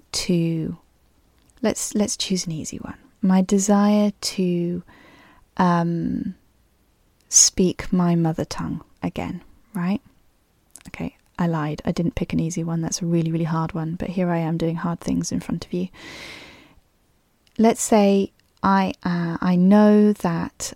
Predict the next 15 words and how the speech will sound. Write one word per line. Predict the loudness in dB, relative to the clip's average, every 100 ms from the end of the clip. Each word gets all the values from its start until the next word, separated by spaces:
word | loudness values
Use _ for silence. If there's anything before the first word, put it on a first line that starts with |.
| -6
I | -4 -2 -4 -4
am | -6 -4 -2
living | -2 -2 -2 -2 -6 -8 _ 0
my | 4 6 6
story, | 6 2 2 0 0
my | 2 4 4 4
way, | 4 0 0 0
when | -2 -2 0 0 -2
I | -2 -2 -4 -2
am | -2 0 -2 -4 -6 -20 -20 _ _ _ _ _ _ _ _ _ _ _ -20
feeling | -16 -2 6 6 6 4 4 2 4
more | 4 2
competent | 2 2 2 0 -2 -4 -6 -8 -12 -4
in | -4
Hausa. | -4 -6 -6 -6 -8 -10